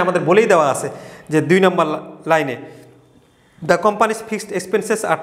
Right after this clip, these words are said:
টাকা এক লাখ আশি হাজার। আমরা প্রশ্ন থেকে নিয়ে এসেছি। selling price per unit চল্লিশ টাকা, এটা আমাদের প্রথম লাইনে বলাই আছে the product sales for টাকা চল্লিশ per unit। আমরা এটা selling price লিখলাম। এরপর variable cost per unit চব্বিশ আমরা কীভাবে লিখছি? এই চব্বিশটা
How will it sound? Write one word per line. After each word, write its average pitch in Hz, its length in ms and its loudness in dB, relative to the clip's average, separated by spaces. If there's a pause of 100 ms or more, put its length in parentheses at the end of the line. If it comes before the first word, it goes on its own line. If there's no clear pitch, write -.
টাকা 175 200 0
এক 175 120 -8
লাখ 175 80 -4 (100)
আশি 170 160 -8
হাজার। 170 160 -4 (840)
আমরা 175 220 2
প্রশ্ন 180 240 -4
থেকে 185 160 -4
নিয়ে 180 120 0
এসেছি। 185 160 -4 (460)
selling 220 260 4
price 208 260 0
per 196 220 2
unit 196 240 -6
চল্লিশ 190 300 -2
টাকা, 196 140 0 (180)
এটা 185 200 2
আমাদের 175 240 0 (400)
প্রথম 196 200 2 (140)
লাইনে 180 180 2 (100)
বলাই 175 260 2
আছে 185 200 -6
the 156 60 -2 (100)
product 175 320 -2
sales 170 240 -8
for 165 100 -2 (100)
টাকা 160 140 -2 (100)
চল্লিশ 180 280 -4 (120)
per 165 120 2 (100)
unit। 208 160 -6 (460)
আমরা 156 220 0
এটা 160 120 0 (100)
selling 175 180 0 (100)
price 170 240 4
লিখলাম। 208 220 -6 (520)
এরপর 202 180 4 (120)
variable 220 380 4
cost 202 180 0 (100)
per 190 120 4 (100)
unit 185 160 -4 (400)
চব্বিশ 202 380 2
আমরা 185 200 0
কীভাবে 185 300 2
লিখছি? - 200 -8 (480)
এই 165 120 -4
চব্বিশটা 220 340 4